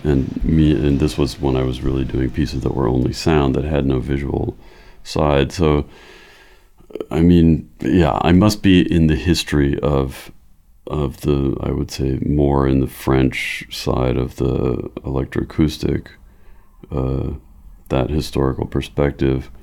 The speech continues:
but also trying to proceed and trying to build on what, um, what those composers were doing. As I think, you know, Luke Ferrari would be one who really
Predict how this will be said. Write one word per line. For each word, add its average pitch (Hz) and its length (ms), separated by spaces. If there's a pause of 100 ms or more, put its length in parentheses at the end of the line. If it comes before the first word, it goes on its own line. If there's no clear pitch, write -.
(1160)
but 95 340
also 85 540 (160)
trying 78 500
to 69 540 (300)
proceed 78 580
and 69 120
trying 69 180
to 65 80
build 71 400
on 65 180
what, 65 340 (240)
um, 127 540 (520)
what 73 320
those 67 180
composers 65 600
were - 140
doing. 69 560 (680)
As 80 240
I 73 80
think, 69 320
you - 120
know, 64 140
Luke 71 220
Ferrari 71 540
would 67 160
be 65 140
one 65 280
who 69 120
really 67 580